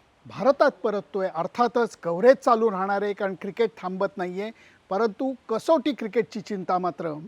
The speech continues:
आ, माझ्या मनात घर करून राहिलेली आहे. तुमचं मत काय आहे?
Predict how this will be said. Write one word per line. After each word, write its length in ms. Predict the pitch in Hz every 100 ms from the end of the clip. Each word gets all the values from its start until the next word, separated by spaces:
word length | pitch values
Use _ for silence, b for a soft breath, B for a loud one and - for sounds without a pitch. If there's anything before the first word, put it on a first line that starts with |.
| -
आ, 180 | 233 202
माझ्या 360 | 190 180 180 202
मनात 260 | 202 196
घर 260 | 147 170 185
करून 340 | 208 185 185
राहिलेली 440 | 175 165 175 170 165
आहे. 120 | 139 b b b _
तुमचं 320 | 240 233 339
मत 160 | 294 285 -
काय 200 | 247 226
आहे? 140 | 220